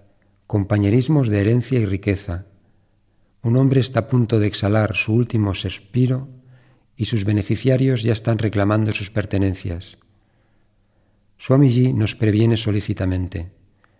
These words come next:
En realidad, no nos pertenece ninguna de las relaciones que percibimos como nuestras. Cuidamos de nuestros hijos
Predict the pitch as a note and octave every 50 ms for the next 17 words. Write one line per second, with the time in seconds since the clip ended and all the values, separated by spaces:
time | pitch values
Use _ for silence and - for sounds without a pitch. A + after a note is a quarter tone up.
0 | _ _ _ _ _ _ _ _ A2+ A2 G#2+ - A2 A2 G2+ G#2 G2 A2+ B2 -
1 | F#3+ - - - - - - _ - G#2 A2 A#2+ C3+ C3+ C3 - - A#2 A2 -
2 | A2 A#2 B2+ B2 - C#3+ C3+ A#2+ G#2+ G#2+ G#2 G#2 G2 F#2+ A2+ C3 C#3 C#3 B2+ B2
3 | G#2+ G#2 G2 G2+ G2 F#2+ F#2 - - A2 A#2 A2+ B2 A#2 - - - G#2+ F#2+ G2+
4 | F#2+ F#2 - G#2 G2 A2 A2 A#2 A2+ A2 - A2 G2+ G2+ G2 G2+ G#2 G#2 - -
5 | - F#2 F2 F#2 - - - _ _ _ _ _ _ _ _ _ _ _ _ _
6 | _ _ _ _ _ _ _ _ _ _ _ _ - A2 G#2+ G2+ A2+ B2 C3+ C3+
7 | B2 C3+ A#2+ A#2+ G#2+ - A2+ G#2 F#2 - C3+ B2 - - D3 C#3 - -